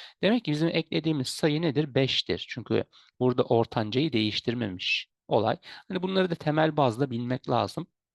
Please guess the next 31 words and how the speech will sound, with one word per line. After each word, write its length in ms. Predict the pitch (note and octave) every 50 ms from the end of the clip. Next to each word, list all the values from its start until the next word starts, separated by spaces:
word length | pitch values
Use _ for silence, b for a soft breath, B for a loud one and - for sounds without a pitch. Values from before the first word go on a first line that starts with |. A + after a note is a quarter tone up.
| _ _ _ _ _ _ _ - _ _ _ _ - _
Onun 320 | - D3+ D3+ D3 D3 D3
dışında 600 | C#3 B2+ - - C3+ B2+ B2 B2 C3 C3 C3 C3 B2+
söyleyebileceğimiz... 1200 | - - - B2 A#2+ A#2 A#2+ A#2+ A2+ A#2+ C3 B2 B2 - A2+ A2+ A2+ A#2+ C3 B2 B2 - - - _ B B B B B B B B B B B B _ _
Çok 260 | - D4 - - -
da 80 | A#2+
fazla 360 | G2+ - A2 A2 G#2+ A#2 A2+ A2+
bir 40 |
şey 180 | - - - F#3
yok. 160 | F#3 D#3+ _
Bunlarla 380 | - C3 C3 C#3 C#3 C3 B2 A#2
ilgili 360 | A#2 G#2 A#2 B2 C3+ D#3 C3
bol 220 | C3 C#3 C3 A#2
bol 100 | A#2 B2+
soru 260 | C3+ - - B2+ A#2+ -
çözmek 440 | - D3 A#2+ G#2+ G#2+ G#2 - -
lazım, 260 | G2 F#2 F#2+ F#2+ G2 -
soru 220 | - - - A#2
eritmek 480 | B2+ A2+ G#2+ G#2+ _ - F#2+ - _ G#2+
lazım, 320 | F2+ E2 F2+ - A2+ - -
ana 200 | - A#2 A#2 A#2
mantığı 400 | A#2 A#2+ A2+ A2 - - A#2 -
sindirmek 580 | - - - G2+ F#2+ F2+ F#2+ - - _ -
lazım. 300 | - - G#2+ - - G3 - B B B B B B B
Genel 240 | - A3+ G3 F#3 D#3
itibariyle 460 | A#2+ - - G2 G2 C3 D#3+ F3 F3
bu 120 | F3 D#3+
dört 260 | D3+ E3 D#3+ - _ -
başlık 320 | D3 B2+ - - - -
üzerinden 480 | D#3 C3 B2+ B2 A#2 A2 A2+ A#2 A2+ A2+
gelecek 440 | A2 A2 G#2+ F#2+ - - E2+ _ _
karşımıza. 600 | - A2 G#2+ G#2 - - - F2 E2+ B2 D#3+ F#3+